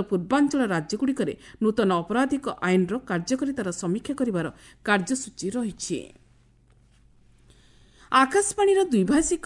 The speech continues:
ଫୋନ୍ ଇନ୍ କାର୍ଯ୍ୟକ୍ରମ ପବ୍ଲିକ୍ ସ୍ପିକ୍ରେ ଆସନ୍ତାକାଲି ରାତି ସାଢ଼େ ନଅଟାରେ ଜନ୍ମଗତ ତ୍ରୁଟି ଏବଂ ତତ୍ସଂକ୍ରାନ୍ତ ସମସ୍ୟା ଶୀର୍ଷକ ଆଲୋଚନାର ପ୍ରଚାର କରାଯିବ। ଏମ୍ସ ନୂଆଦିଲ୍ଲୀର ଶିଶୁ ଅସ୍ତ୍ରୋପଚାର ବିଭାଗର ପ୍ରଫେସର ଡାକ୍ତର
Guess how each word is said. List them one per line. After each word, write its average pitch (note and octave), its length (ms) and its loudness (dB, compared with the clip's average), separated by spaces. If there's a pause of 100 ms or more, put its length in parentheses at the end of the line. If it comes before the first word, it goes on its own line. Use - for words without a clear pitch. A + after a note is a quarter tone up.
(140)
ଫୋନ୍ C4+ 320 2
ଇନ୍ D4+ 160 4
କାର୍ଯ୍ୟକ୍ରମ A3 560 -4 (160)
ପବ୍ଲିକ୍ F#3 440 -2
ସ୍ପିକ୍ରେ C4 400 -2 (280)
ଆସନ୍ତାକାଲି D4+ 760 0 (380)
ରାତି G3+ 240 0
ସାଢ଼େ G3+ 320 -2
ନଅଟାରେ C#4 380 0 (360)
ଜନ୍ମଗତ C#4+ 460 2 (140)
ତ୍ରୁଟି G3 340 -2
ଏବଂ F#3 180 -2 (140)
ତତ୍ସଂକ୍ରାନ୍ତ G3 800 -4
ସମସ୍ୟା G#3+ 500 -4 (360)
ଶୀର୍ଷକ G#3 360 0 (180)
ଆଲୋଚନାର B3 520 0
ପ୍ରଚାର G#3 320 -2
କରାଯିବ। E3+ 420 -4 (400)
ଏମ୍ସ G#3 280 4 (140)
ନୂଆଦିଲ୍ଲୀର A3+ 500 2 (140)
ଶିଶୁ F#3 220 -6 (140)
ଅସ୍ତ୍ରୋପଚାର C4+ 600 -4
ବିଭାଗର G3+ 400 -2 (120)
ପ୍ରଫେସର G#3+ 480 -2 (160)
ଡାକ୍ତର F#3 300 -6